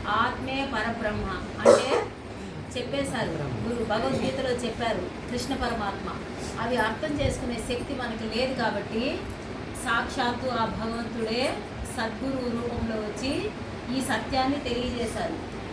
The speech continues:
పత్రికారు ఆత్మ అంటే కనిపించే ఈ శరీరాన్ని కాదు నేను, కనిపించని ఆత్మను. ఈ శరీరంలోంచి ఆత్మ బయటికి వెళ్ళిపోతే ఇది శవమైపోతుంది. ఈ శరీరంలో ఆత్మ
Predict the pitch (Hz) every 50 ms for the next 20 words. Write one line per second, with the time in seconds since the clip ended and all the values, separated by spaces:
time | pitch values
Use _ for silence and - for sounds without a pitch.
0 | - - - 220 214 - 247 254 247 240 208 - - - - - - - - -
1 | - - - - - 208 240 277 - - 277 240 202 180 - - - - 214 233
2 | 254 285 330 381 - - - - - - - - - 247 262 285 320 330 330 330
3 | 320 294 277 - 349 320 294 277 262 - - 269 247 254 277 294 285 277 269 277
4 | - - - - 226 220 226 247 247 262 254 240 233 220 214 214 220 226 240 233
5 | 214 190 170 - - - - - - - - 247 240 254 254 247 269 247 240 233
6 | 233 247 247 277 277 254 - - 214 226 226 - - 233 208 208 220 226 220 202
7 | 180 170 - - - - - - - - 233 247 247 - 262 254 240 247 262 269
8 | 269 269 247 247 240 233 226 - 233 214 214 220 233 240 240 240 247 233 220 226
9 | 247 240 - 240 220 220 214 202 214 214 - 247 254 302 359 427 - - - -
10 | - - - - 262 269 - 320 - 277 233 233 233 240 247 233 226 220 208 202
11 | 202 190 - - 185 196 202 208 214 208 - - - - - - - - 247 269
12 | 294 311 - - 302 269 269 277 285 277 269 262 - 240 220 220 220 226 240 247
13 | - 240